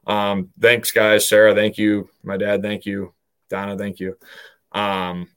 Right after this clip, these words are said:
so it is, it's gonna be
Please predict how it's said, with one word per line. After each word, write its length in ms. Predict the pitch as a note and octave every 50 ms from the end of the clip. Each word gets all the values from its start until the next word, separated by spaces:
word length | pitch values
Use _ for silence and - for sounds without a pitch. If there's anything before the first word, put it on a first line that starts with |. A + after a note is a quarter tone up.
| _ _
so 520 | - - - - D3 C#3 C3+ C3 B2 B2+ - - - - - - - _ _ _ _ _ _ _ _ _ _
it 140 | E3 F3 F#3
is, 520 | F#3+ G3+ G3 E3 C#3 - - - - - - -
it's 160 | D3 C#3+ -
gonna 160 | F#3+ F#3 F#3+
be 320 | F3 F3+ F3+ F3 E3+ D#3+